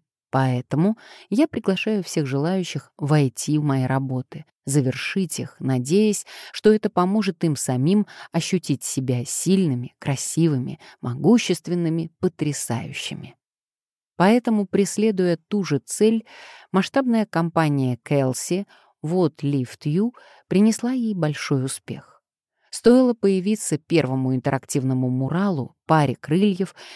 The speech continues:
как его идея вызвала повышенный интерес. А уж стоило о нём заговорить селебрити, Ванессе Ханджес и Тейлор Свифт, как мои дела быстро пошли в гору.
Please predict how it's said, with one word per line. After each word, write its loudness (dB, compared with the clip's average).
как -6
его 4
идея 0
вызвала 2
повышенный 0
интерес. -2
А 4
уж -2
стоило -2
о -2
нём 0
заговорить -2
селебрити, 0
Ванессе 2
Ханджес -2
и -8
Тейлор 0
Свифт, 0
как -2
мои 4
дела 2
быстро 0
пошли 0
в -2
гору. -6